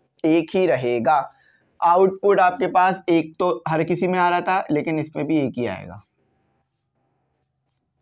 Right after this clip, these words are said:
पुट, आउटपुट। तो इसकी Boolean एक्सप्रेशन जो बनेगी बी डबल ओ एल ई ए, Boolean एक्सप्रेशन जो बनेगी, इसकी Boolean एक्सप्रेशन बनेगी आपके पास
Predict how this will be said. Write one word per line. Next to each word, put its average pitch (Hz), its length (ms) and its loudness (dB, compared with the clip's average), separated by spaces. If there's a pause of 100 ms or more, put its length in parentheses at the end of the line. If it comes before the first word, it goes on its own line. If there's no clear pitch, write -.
(600)
पुट, 101 240 -10 (960)
आउटपुट। - 1080 -14 (800)
तो 202 80 2
इसकी 202 260 0
Boolean 240 380 4
एक्सप्रेशन 233 420 0
जो 220 80 2
बनेगी 220 380 0 (800)
बी 156 380 0
डबल 127 400 -4
ओ 120 240 -6
एल 117 220 -8 (120)
ई 110 240 -8
ए, 104 160 -12 (100)
Boolean 147 380 -2
एक्सप्रेशन 156 440 -6
जो 156 100 -2
बनेगी, 143 440 -4 (3000)
इसकी 151 300 -4
Boolean 156 320 0
एक्सप्रेशन 156 460 -4
बनेगी 147 300 0
आपके 151 180 -2
पास 147 180 -2